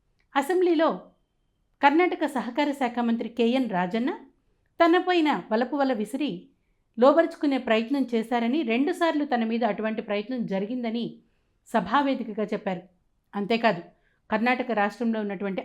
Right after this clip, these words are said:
అధికార పార్టీ నాయకులే కాదు, ప్రతిపక్ష పార్టీ నాయకులు కూడా ఈ హనీ ట్రాప్ వివాదంలో చిక్కుకున్నారని, ఈ హనీ ట్రాప్లో చిక్కుకొని ఇబ్బంది పడుతున్నారని ఆయన ప్రకటించారు. మొత్తం నలభై ఎనిమిది మంది నాయకులు హనీ ట్రాప్లో చిక్కుకున్నట్టు,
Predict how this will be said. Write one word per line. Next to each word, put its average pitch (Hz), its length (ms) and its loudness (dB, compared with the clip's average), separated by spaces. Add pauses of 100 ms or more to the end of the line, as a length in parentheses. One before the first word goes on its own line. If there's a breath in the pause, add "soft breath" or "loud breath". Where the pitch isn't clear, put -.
అధికార 277 360 2
పార్టీ 294 300 0
నాయకులే 269 400 0
కాదు, 226 220 -2
ప్రతిపక్ష 240 520 -4
పార్టీ 247 300 -2
నాయకులు 240 440 -4
కూడా 285 220 0 (580 soft breath)
ఈ 311 100 6
హనీ 294 340 6
ట్రాప్ 330 340 2 (100)
వివాదంలో 247 540 2 (280)
చిక్కుకున్నారని, 240 720 -2
ఈ 294 140 0
హనీ 233 240 0
ట్రాప్లో 269 320 -2
చిక్కుకొని 262 580 -6
ఇబ్బంది 220 360 -2
పడుతున్నారని 226 760 -4
ఆయన 190 180 -4
ప్రకటించారు. 185 640 -6 (640)
మొత్తం 254 400 -2
నలభై 214 340 -2
ఎనిమిది 220 280 -2
మంది 202 200 -6
నాయకులు 277 500 -2 (520 soft breath)
హనీ 277 220 4
ట్రాప్లో 277 360 -2
చిక్కుకున్నట్టు, 240 680 -4